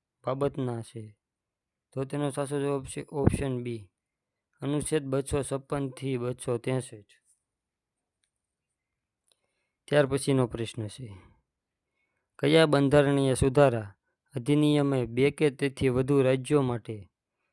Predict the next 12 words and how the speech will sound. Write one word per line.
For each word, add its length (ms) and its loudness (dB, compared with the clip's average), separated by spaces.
રાજ્યપાલની 680 0
નિમણૂક 440 -2
કરવી 320 -2
શક્ય 380 -6
બનાવી? 560 -8
તો 120 -6
તેનો 260 -2
સાચો 280 -6
જવાબ 280 0
છે 140 -6
ઓપ્શન 440 2
સી, 300 -10